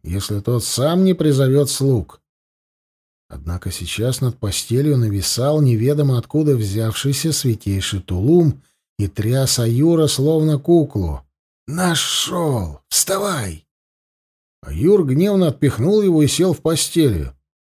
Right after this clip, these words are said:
«Дядя, что ты себе позволяешь? Ты как сюда попал?» «Вот отсюда!» Тулум указал на стену с росписью в виде цветущего дерева.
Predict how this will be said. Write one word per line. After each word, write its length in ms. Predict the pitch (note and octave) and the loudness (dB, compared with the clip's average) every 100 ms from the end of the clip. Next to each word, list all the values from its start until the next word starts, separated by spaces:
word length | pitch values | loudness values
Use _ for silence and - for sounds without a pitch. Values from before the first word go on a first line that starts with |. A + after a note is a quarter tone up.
| _ _ _ _ _ _ _ | _ _ _ _ _ _ _
«Дядя, 880 | D#2 D#2 - B2+ B2+ G2 F2+ C#2 - _ _ | -18 -14 -4 -2 0 -2 -6 -8 -12 _ _
что 300 | - - A2 | -14 -6 -4
ты 100 | A2 | -2
себе 300 | A#2 C3+ C3+ | 0 2 2
позволяешь? 840 | B2 C3 C3+ D3 C#3+ G#2 D2+ - - _ _ | 2 2 4 4 4 2 -2 -8 -14 _ _
Ты 100 | G2+ | -8
как 240 | - D3+ | -4 -4
сюда 300 | - D#3 D#3+ | -2 -2 -2
попал?» 640 | D3 F3 E3+ D#3+ A2 D#2 - _ _ _ _ _ _ _ _ | 0 -2 0 0 0 -4 -12 _ _ _ _ _ _ _ _
«Вот 260 | - F#3 F#3+ | -6 -4 -2
отсюда!» 1000 | F#3+ F#3 - - D#3 C#3 A2 G2 D#2+ D2+ _ _ _ _ _ _ | -2 -2 -2 0 0 0 0 -4 -6 -10 _ _ _ _ _ _
Тулум 340 | F#3+ A3+ A#3 F3+ | -4 -2 0 0
указал 440 | D3+ D3+ E3+ E3+ | 0 0 0 0
на 160 | D#3 C#3+ | 0 -2
стену 460 | - D3+ D#3 D3 | -2 0 0 0
с 120 | B2+ | -2
росписью 720 | G#2+ B2 B2 - A2 - A2+ G#2+ | -2 -4 -4 -6 -6 -2 -2 0
в 40 | |
виде 320 | A2+ C#3 B2+ | 2 2 0
цветущего 720 | A#2 A#2 A2+ B2+ A#2 - A#2 | 0 -2 -2 0 0 0 -2
дерева. 680 | A#2 A#2+ A#2 G2 D#2 C#2 C2+ | 0 2 2 0 -4 -6 -12